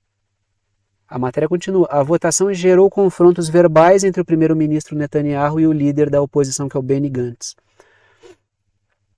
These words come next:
que tava no gabinete de guerra até pouco tempo, né? Letras vermelhas.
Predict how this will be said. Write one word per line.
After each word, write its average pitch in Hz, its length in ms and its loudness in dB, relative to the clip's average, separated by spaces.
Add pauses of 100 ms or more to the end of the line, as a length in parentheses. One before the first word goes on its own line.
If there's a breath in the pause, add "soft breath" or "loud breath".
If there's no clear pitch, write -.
(340)
que 180 100 -4
tava 160 300 2
no 175 140 0
gabinete 170 500 -2
de 165 80 -6
guerra 147 260 -4
até 156 120 -12
pouco - 220 -16
tempo, 170 320 -10
né? 127 200 -16 (1200)
Letras 170 320 -4
vermelhas. 131 640 -8